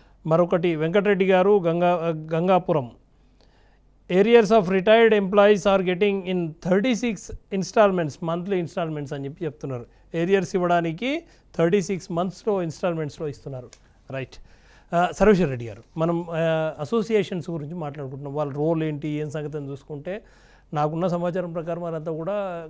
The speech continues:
కానిస్టేబుల్స్, హెడ్ కానిస్టేబుల్స్ దాంట్లో అసోసియేషన్స్‌లో ఉంటారు. నిజంగా వాళ్ళు వెళ్ళి ఇటువంటి ఇప్పుడు ఆయన మాట్లాడిన ఇష్యూ నిజంగా చూసుకుంటే, ఆ, మనం అతను సరెండర్స్,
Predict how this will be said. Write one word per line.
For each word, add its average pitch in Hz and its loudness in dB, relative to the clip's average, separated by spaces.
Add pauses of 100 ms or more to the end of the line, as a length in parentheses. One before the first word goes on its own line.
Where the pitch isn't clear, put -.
(100)
కానిస్టేబుల్స్, 160 -8
హెడ్ 156 -8
కానిస్టేబుల్స్ 151 -10 (480)
దాంట్లో 175 0
అసోసియేషన్స్‌లో 151 -6
ఉంటారు. 123 -14 (380)
నిజంగా 226 0
వాళ్ళు 185 2
వెళ్ళి 175 -4 (280)
ఇటువంటి 175 2
ఇప్పుడు 170 0
ఆయన 165 2
మాట్లాడిన 165 -4
ఇష్యూ 151 -6
నిజంగా 170 -6
చూసుకుంటే, 175 -6 (400)
ఆ, 156 2
మనం 156 -6
అతను 151 -6
సరెండర్స్, 175 -4